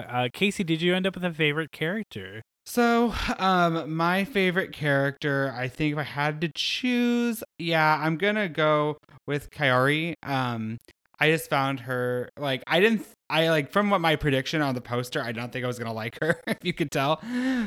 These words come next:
Speaker 2: But, like,
Speaker 1: Yeah.
Speaker 2: I ended up really finding her charming. I think what won me over was just, it's the end of the first episode, and it's the dynamic she has with, uh, whatchamacallit, um, Kelsey.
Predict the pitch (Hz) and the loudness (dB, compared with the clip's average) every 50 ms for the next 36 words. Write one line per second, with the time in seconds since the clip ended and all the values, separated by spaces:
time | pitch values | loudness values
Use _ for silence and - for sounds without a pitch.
0 | 170 123 - 143 175 185 170 165 165 156 151 151 147 143 131 131 127 123 120 117 | -4 -4 0 2 2 4 4 2 2 2 2 2 0 0 2 2 2 4 4 4
1 | 113 160 170 185 190 190 185 180 - - - 139 143 151 151 151 156 156 156 156 | 6 6 6 6 4 4 2 0 0 -2 -4 2 4 6 6 6 4 4 2 0
2 | 147 - 151 143 143 143 139 135 - 147 135 131 143 147 156 165 190 208 220 180 | 0 0 0 2 2 2 0 -2 -2 -2 -2 0 0 0 0 0 2 2 2 4
3 | 147 156 156 156 151 147 135 123 127 131 127 135 135 131 135 131 - _ - 131 | 4 4 4 6 4 2 2 2 0 0 0 0 0 0 0 -4 -8 _ -6 -2
4 | 143 143 143 143 131 123 120 127 165 180 190 190 214 190 165 - - 185 175 - | 0 2 2 2 0 -4 -4 -2 -2 -2 -2 -2 -4 -6 -6 -4 -2 -2 -2 -2
5 | 127 147 156 165 170 196 220 202 180 175 139 - - 135 131 131 143 135 - - | -2 -2 -2 -2 0 0 -2 -2 -2 -2 -4 -4 -2 0 0 0 0 -2 -4 -8
6 | - 120 - - 143 135 - - 147 147 143 147 151 - - - 135 135 135 131 | -8 -8 -8 -6 -8 -6 -4 0 0 2 2 0 0 -4 -4 -4 -4 -2 -2 -4
7 | 127 - - _ _ - - - - 135 131 147 139 139 135 131 127 131 135 139 | -4 -8 -12 _ _ -20 -12 -6 -4 0 2 2 2 2 2 2 0 0 0 0
8 | 147 151 156 - - - 151 135 113 113 123 117 117 117 120 120 123 120 - _ | -2 -2 -4 -6 -8 -8 -6 -6 -6 -4 -4 -2 -2 -2 -4 -4 -6 -8 -12 _
9 | _ _ - 127 123 135 135 131 131 123 - 131 123 117 113 117 131 127 - - | _ _ -12 -8 -4 -2 -2 -2 -2 -4 -6 -6 -6 -6 -6 -6 -6 -8 -6 -8
10 | 127 117 - 113 113 113 - - - 117 110 110 110 107 107 107 117 - _ - | -10 -8 -6 -6 -6 -6 -6 -10 -12 -10 -10 -10 -10 -8 -8 -10 -10 -12 _ -4
11 | - - 131 135 - - 160 151 156 160 | 0 0 0 0 0 0 -2 0 0 -2